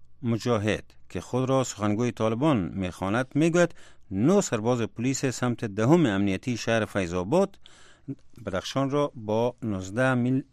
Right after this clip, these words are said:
جنگ افزار و مخابرات، وسایل مخابره‌شان اسیر گرفتند. نزدیک به یک ماه پیش نیز گروه طالبان به این ناحیهٔ امنیتی پلیس شهر فیض آباد مرکز بدخشان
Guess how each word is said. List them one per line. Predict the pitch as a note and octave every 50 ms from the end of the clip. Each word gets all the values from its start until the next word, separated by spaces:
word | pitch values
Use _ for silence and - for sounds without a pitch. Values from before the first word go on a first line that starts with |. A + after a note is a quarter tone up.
| _ - - E2+
جنگ | D#2 F2 F2+ F2+ E2+ D#2+
افزار | D#2 D#2+ - - D#3 F3 F#3 F#3
و | F3+ F3 E3+ E3+
مخابرات، | E3 D3+ C3 A#2+ - - - G2+ G2 G#2 G#2+ A2+ A#2+ B2 - - B2+ B2 B2+ B2 - - - - - - -
وسایل | G2 F#2 - G#2 A2 C3+ D#3+
مخابره‌شان | D#3 B2+ F#2+ - - F2+ D#2+ F2 F#2+ G2 G2+ F#2+ - - G#2+ A2 A2 A2 - - - - - - - - - - _ -
اسیر | F#2+ F#2 - - - G#2 F2 E2+ - - -
گرفتند. | G2+ F2+ E2+ - - E2 D#2+ E2 E2+ E2 D#2+ - - G#2+ -
نزدیک | F#2+ F2 E2 D#2+ F#2 F2 - - - G2
به | F2
یک | F#2 A#2+ D3
ماه | D#3 A2 F#2 - -
پیش | D#3 E3 D#3+ - -
نیز | E3 G3+ G#3 F3 - - - - - - - - - -
گروه | D2 C#2 - D2+ F2 F#2 F#2
طالبان | - - F#2+ G2+ G#2 A2+ C#3+ D#3+ E3+ D#3
به | D#3
این | E3 F3+ F3+ E3
ناحیهٔ | D3 C#3 C#3+ C#3+ C#3+ C#3+ C#3
امنیتی | C3+ C3 C3 B2+ A#2+ - - C#3
پلیس | - - B2+ C3+ B2+ - B2
شهر | A2+ - B2+ B2 A#2+ A2+
فیض | - A#2 A2 G#2
آباد | A2 A2 A2 B2 A2 A2
مرکز | G#2+ G#2+ G2 - - G#2+ G2 G2+
بدخشان | G2 G2+ F2+ F2 F2 - - G#2+ G#2 G2+ G2